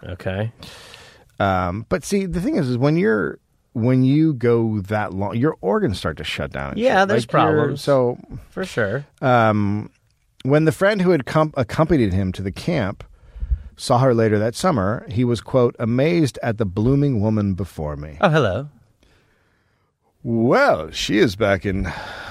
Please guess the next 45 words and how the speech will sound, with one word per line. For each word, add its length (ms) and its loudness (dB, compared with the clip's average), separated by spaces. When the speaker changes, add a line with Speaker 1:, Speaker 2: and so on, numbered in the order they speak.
Speaker 2:
sex 380 2
shape, 300 0
is 80 0
she 120 -6
not, 220 0
John?" 340 0
Speaker 1:
What? 220 -2
Uh, 600 -2
I 160 2
don't 400 -2
like 240 0
the 80 -4
way 60 0
Speaker 2:
As 180 2
Speaker 1:
you're 160 2
Speaker 2:
a 20 -8
Speaker 1:
talking 220 0
Speaker 2:
friend, 340 2
Speaker 1:
ab-, 60 2
I 80 4
don't 200 2
like 140 0
Speaker 2:
as 200 2
Speaker 1:
the 60 2
Speaker 2:
a 20 4
Speaker 1:
way 160 2
you're 120 2
Speaker 2:
friend, 380 2
Speaker 1:
talking, 240 0
sir. 520 2
Speaker 2:
uh, 200 0
purely 360 2
as 120 -2
a 60 2
friend, 440 0
but 140 -2
she 240 -4
is 220 0
very 600 2
sex 440 0
shaped 540 0
now. 500 -4
Speaker 1:
Well, 400 -2
I 220 0
think, 260 -8